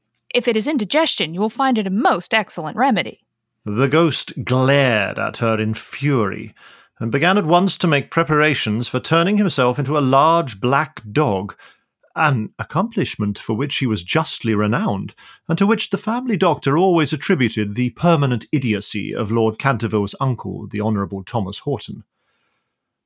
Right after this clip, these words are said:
Speaker 2: The sound of approaching footsteps, however, made him hesitate in his fell purpose, so, he contented himself with becoming faintly phosphorescent,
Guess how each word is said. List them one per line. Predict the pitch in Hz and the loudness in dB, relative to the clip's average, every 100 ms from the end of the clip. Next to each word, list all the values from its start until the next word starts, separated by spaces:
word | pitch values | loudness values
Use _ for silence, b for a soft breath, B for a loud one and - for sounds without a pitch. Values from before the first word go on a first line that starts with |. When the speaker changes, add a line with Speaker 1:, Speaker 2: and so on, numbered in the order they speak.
| _ - | _ -4
Speaker 2:
The | |
sound | 143 180 240 | 0 2 2
of | 202 | 0
approaching | 180 - 165 - 196 185 | -2 0 0 0 -2 -2
footsteps, | - 165 - - 98 - | -4 -6 -4 -4 -4 -4
however, | - 104 107 127 | -4 -2 0 0
made | 147 151 | 0 0
him | 170 180 | 0 0
hesitate | 185 220 - 110 104 98 | 0 0 0 -4 -6 -6
in | 107 | -4
his | 107 | -6
fell | - 123 107 | 0 0 2
purpose, | 117 113 107 - - B B B B | 0 0 -2 -8 -14 B B B B
so, | - 208 202 - _ _ | 2 4 4 -2 _ _
he | 190 | -2
contented | 196 180 180 160 | 0 2 0 2
himself | 160 139 143 139 - | -2 4 2 2 -4
with | 143 | -6
becoming | 226 220 202 202 | 0 2 2 0
faintly | - 143 139 139 | 0 -2 -2 -4
phosphorescent, | 120 110 - 113 90 - 92 | -4 -4 -2 -2 -2 -8 -10